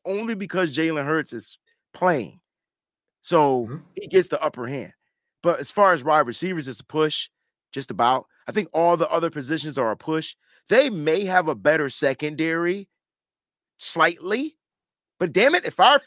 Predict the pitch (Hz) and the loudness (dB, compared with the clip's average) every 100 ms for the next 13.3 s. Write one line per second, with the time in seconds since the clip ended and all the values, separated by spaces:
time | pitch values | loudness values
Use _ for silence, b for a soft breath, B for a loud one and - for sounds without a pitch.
0 | - - 220 240 233 196 226 220 202 220 | -4 -12 -2 -2 0 0 -2 2 0 0
1 | 185 180 269 220 226 - - 185 214 - | -2 -2 -2 -2 -4 -4 0 0 0 -2
2 | 123 165 190 214 233 233 294 523 381 - | 0 2 2 2 2 0 2 2 2 -6
3 | - _ _ _ _ _ _ _ _ _ | -12 _ _ _ _ _ _ _ _ _
4 | _ _ _ _ _ _ _ 190 190 113 | _ _ _ _ _ _ _ -10 -8 -6
5 | 131 160 170 - _ _ _ _ _ _ | -6 -6 -8 -12 _ _ _ _ _ _
6 | 131 196 233 285 247 - 156 233 226 170 | 2 6 8 6 4 2 4 4 2 -4
7 | 170 - _ 135 151 196 175 151 - - | -4 -10 _ -2 4 4 2 -6 -8 -8
8 | 143 113 113 95 107 95 - - _ _ | -8 -8 -10 -6 -6 -6 -10 -14 _ _
9 | _ _ _ _ - - 135 104 110 - | _ _ _ _ -10 -8 -8 -6 -8 -6
10 | 104 95 - 110 78 98 _ _ _ _ | -8 -10 -12 -14 -14 -20 _ _ _ _
11 | _ _ _ _ _ _ _ _ _ _ | _ _ _ _ _ _ _ _ _ _
12 | _ _ _ _ - - 135 165 - - | _ _ _ _ -10 -6 -6 -6 -8 -10
13 | - 98 98 | -12 -10 -12